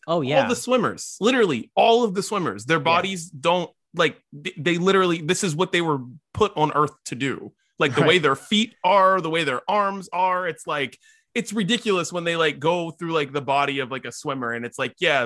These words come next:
Speaker 2: their torso is, like, five inches longer than the average person. Like, their feet happen to, like, go out this way for whatever reason. Like, it just makes,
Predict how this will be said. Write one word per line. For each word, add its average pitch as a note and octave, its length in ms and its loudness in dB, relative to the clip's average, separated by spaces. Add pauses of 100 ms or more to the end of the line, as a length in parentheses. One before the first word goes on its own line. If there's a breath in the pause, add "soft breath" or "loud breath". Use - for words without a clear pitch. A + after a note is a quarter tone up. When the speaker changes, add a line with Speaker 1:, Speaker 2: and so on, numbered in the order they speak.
Speaker 2:
their D3 140 0
torso C#3+ 580 -4
is, A#2+ 160 -12
like, C3 320 -6
five C#3 300 -2
inches C3+ 340 -8
longer C3 320 -4
than B2+ 160 -10
the B2 140 -6
average A#2 400 -6
person. - 420 -10
Like, C3 300 -8 (260 loud breath)
their E3+ 160 2
feet F3 400 -6
happen D#3+ 320 -2
to, E3 100 -6
like, D3+ 220 -2
go D3+ 200 4
out D#3 260 0
this E3+ 180 -8
way C3 360 -4
for C#3 200 -8
whatever C#3 380 -4
reason. A#2+ 440 -10
Like, A#2+ 160 -10
it D3 120 -10
just F3 200 -12
makes, E3+ 280 -10